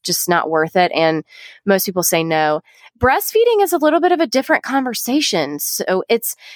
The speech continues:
there's not evidence that it's found in the milk. It's not systemically absorbed, which then you can kinda make the same argument with pr-, pregnancy. Well, then it should be found in pregnancy, but we just know that that's not how it works. And so I have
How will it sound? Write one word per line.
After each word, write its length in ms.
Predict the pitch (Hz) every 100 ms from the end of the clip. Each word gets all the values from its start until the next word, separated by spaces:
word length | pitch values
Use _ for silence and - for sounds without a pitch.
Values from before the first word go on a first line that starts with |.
| -
there's 220 | - 226 233
not 260 | 240 294
evidence 520 | - 233 240 233 233
that 120 | - 208
it's 180 | 196
found 320 | - 180 180 214
in 60 |
the 80 | 226
milk. 460 | 208 170 160 165 -
It's 160 | -
not 240 | 196 190 -
systemically 600 | 226 - 208 202 208 196
absorbed, 720 | 180 175 170 165 165 165 -
which 180 | 208 -
then 120 | 220 -
you 120 | 202
can 80 | 196
kinda 240 | 190 202
make 160 | 185 -
the 40 |
same 200 | - 175
argument 320 | 170 165 165
with 120 | 156 - -
pr-, 240 | - -
pregnancy. 540 | - 185 175 - - 165
Well, 120 | 170
then 160 | 170 170
it 140 | 156
should 200 | - 165
be 40 |
found 220 | 165 170 160
in 60 |
pregnancy, 320 | 185 165 -
but 100 | 175
we 100 | 165
just 180 | 175 170
know 200 | 180 170
that 80 | 160
that's 180 | 151 170
not 100 | 156
how 120 | 160
it 60 | 180
works. 420 | 202 160 - - - - - -
And 180 | 240 226
so 280 | 247 233 -
I 260 | 214 220 294
have 540 | 302 254 226 220